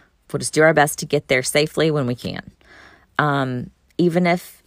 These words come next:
it's not something that you need to take responsibility for, maybe you left in plenty of time and you're just annoyed that you had to stop at a traffic light. It's not, it's important to not blame somebody else. It's important to not, um,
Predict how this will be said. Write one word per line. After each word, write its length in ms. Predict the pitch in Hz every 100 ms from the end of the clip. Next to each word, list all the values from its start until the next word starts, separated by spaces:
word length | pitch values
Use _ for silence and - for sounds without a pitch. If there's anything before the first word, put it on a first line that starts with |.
| -
it's 200 | 185 -
not 180 | 175 -
something 340 | 180 175 175
that 100 | 160
you 140 | 160 175
need 160 | 165
to 60 | 160
take 200 | 170 165
responsibility 600 | 151 151 147 160 156 117
for, 220 | 110 123
maybe 240 | 147 143
you 140 | 147 139
left 260 | 135 139
in 80 | 131
plenty 200 | 143 143
of 80 | 120
time 180 | 170 165
and 80 | 123
you're 100 | 135
just 200 | - -
annoyed 460 | 135 123 127 127 123
that 160 | 131 -
you 40 |
had 120 | 143
to 60 | 139
stop 200 | 135 -
at 80 | -
a 20 |
traffic 380 | - 220 208 -
light. 260 | 101 - _ - - _ _ _ _ -
It's 240 | 156 -
not, 540 | 165 160 156 147 - - _ _ _ _ _ _
it's 160 | 180 175
important 360 | 165 185 160 -
to 120 | 170
not 340 | 160 147 131
blame 300 | - 147 127
somebody 300 | - 135 127
else. 200 | 117 - -
It's 120 | -
important 360 | 151 160 151 -
to 100 | 156
not, 420 | 151 139 135 - - - - - - _ -
um, 640 | 135 127 120 120 120 -